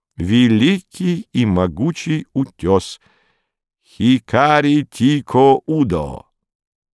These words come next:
При этих словах пленник перестал облизывать пальцы и сложил почтительно руки перед грудью. "А?" — вскричал Вадим, простирая к нему руки. Потом он заявил: "Есть на всякий, есть на случай в корабле специалист,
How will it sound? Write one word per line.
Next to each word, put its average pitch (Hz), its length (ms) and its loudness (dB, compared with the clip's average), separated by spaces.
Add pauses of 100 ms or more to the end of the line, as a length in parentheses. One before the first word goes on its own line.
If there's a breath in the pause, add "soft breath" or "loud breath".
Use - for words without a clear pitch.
(320)
При 92 200 -4
этих 92 200 -6
словах 113 520 -2 (480 soft breath)
пленник 127 520 2
перестал 120 680 2
облизывать 95 540 0
пальцы 123 460 0
и 127 60 -2
сложил 101 460 -2
почтительно 101 840 -2
руки 110 380 -4
перед 98 360 -4
грудью. 71 580 -8 (600)
"А?" — 143 440 2 (380)
вскричал 101 540 -2
Вадим, 98 320 0
простирая 101 500 0
к - 80 -18
нему 98 220 0
руки. 95 400 -4
Потом 120 360 -2
он 117 120 0
заявил: 113 540 0 (540 soft breath)
"Есть 127 560 -2
на 113 160 0
всякий, 131 500 -4
есть 101 540 -2
на 101 160 -2
случай 123 640 -4
в - 160 -12
корабле 104 500 0
специалист, 104 1000 -4